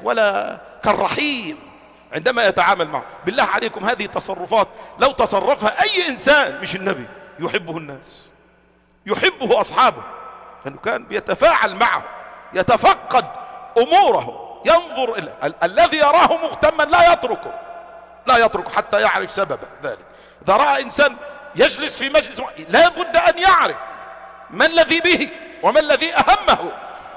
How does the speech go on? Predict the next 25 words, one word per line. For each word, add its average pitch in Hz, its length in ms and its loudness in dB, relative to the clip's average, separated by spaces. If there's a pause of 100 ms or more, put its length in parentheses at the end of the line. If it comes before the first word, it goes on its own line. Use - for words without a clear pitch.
(140)
وبعد 370 480 6
أن 381 260 2
يعرف 381 540 4
لا 349 280 6
يتركه 330 760 0
حتى 247 340 -2
يساعده 247 800 0 (640)
على 208 200 4
الخروج 220 460 -4
من 214 200 -8
أزمته 233 640 -2
ومن 196 240 -2
المشكلة 190 440 -6
التي 175 220 -4
هو 160 180 -4
فيها. 104 280 -16 (440)
لذلك 175 400 -4
وضعوه 175 500 -6
في 180 160 -14
شغاف - 420 -8 (100)
قلوبهم، 131 360 -14 (600)
فهو، 330 400 4 (560)
هو 302 320 2 (760)
لم 320 340 0
يكن 330 480 2